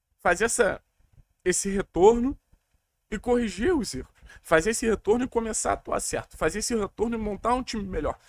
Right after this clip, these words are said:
Fazer esse retorno e montar um projeto mais sólido pra um técnico assumir e ficar uma, duas, três temporadas.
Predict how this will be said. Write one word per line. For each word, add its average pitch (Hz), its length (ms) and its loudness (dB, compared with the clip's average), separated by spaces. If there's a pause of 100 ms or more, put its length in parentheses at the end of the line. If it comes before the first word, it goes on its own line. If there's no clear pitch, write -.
(120)
Fazer 196 280 0
esse 233 160 -2
retorno 233 400 0
e - 20 0
montar 214 320 -2
um 247 100 -2
projeto 202 680 0 (260)
mais 180 260 -2
sólido 180 420 0
pra 170 140 -6
um 160 80 -4
técnico 160 480 0
assumir 156 360 -6
e 247 40 -4
ficar - 240 -6
uma, 202 200 -6
duas, 170 300 -8
três 156 280 -6
temporadas. 143 540 -4